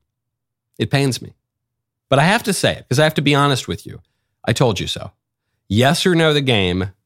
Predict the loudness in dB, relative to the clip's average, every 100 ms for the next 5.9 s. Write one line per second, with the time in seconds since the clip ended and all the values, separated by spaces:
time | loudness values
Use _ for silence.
0 | _ _ _ _ -8 -4 0 0 0 -2
1 | -4 -4 -2 -2 0 0 -2 -4 -4 -4
2 | -2 0 0 0 -4 -2 0 0 0 -4
3 | -8 -4 -2 0 0 2 0 0 -4 -2
4 | 0 0 -2 _ _ -6 -2 0 2 2
5 | 2 -2 -2 -2 0 0 0 0 -2